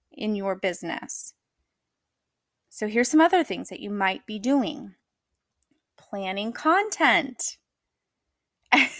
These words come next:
And let me tell you, I remember so clearly when I hired my first coach, my biggest focus was not marketing. It wasn't selling. It wasn't even really clarifying my offer, even though that was, like,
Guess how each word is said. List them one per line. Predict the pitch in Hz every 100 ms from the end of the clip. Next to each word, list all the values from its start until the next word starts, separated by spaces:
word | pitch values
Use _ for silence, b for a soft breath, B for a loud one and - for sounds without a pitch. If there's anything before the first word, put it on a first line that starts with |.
| -
And | 269 254 240
let | 240 294
me | 320 381
tell | 381 254 226 233
you, | 226 185 67 - - _ _ _ _ _ _ _ -
I | 214 294
remember | 311 370 349 269 208 202 220 254
so | - - - 220 226 247 254
clearly | - 247 226 208 196 180
when | 185 185
I | 208 226
hired | - 214 214 240
my | 214
first | 214 180 196 -
coach, | - 170 202 262 - b b b b b 233
my | 247 240 -
biggest | 247 226 285 -
focus | 196 196 220 -
was | 208 202
not | 196 -
marketing. | 190 196 202 202 202
It | -
wasn't | - 190 240 262
selling. | - 220 208 202 202 208
It | - 190
wasn't | 226 254 339
even | 415 427 247
really | 196 180 196 220
clarifying | - 180 175 202 208 202
my | 196 -
offer, | 180 - 208
even | 208 220 214
though | 208 190
that | 175
was, | 190 -
like, | 196 175 -